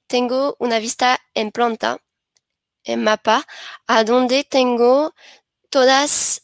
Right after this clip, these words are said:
ah, mis líneas y en amarillo más fuerte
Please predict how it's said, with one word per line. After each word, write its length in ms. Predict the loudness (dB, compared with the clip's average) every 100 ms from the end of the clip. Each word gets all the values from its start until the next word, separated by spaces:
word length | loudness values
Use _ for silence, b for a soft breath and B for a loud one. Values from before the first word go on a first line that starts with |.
| -2
ah, 340 | 0 0 0
mis 280 | -2 -2 0
líneas 580 | 0 -2 -2 0 0 -2 B B _
y 160 | -2 0
en 160 | 2
amarillo 500 | 0 0 -2 -4 -6
más 280 | -2 0 -2
fuerte 580 | -2 -6 -6 -6 -6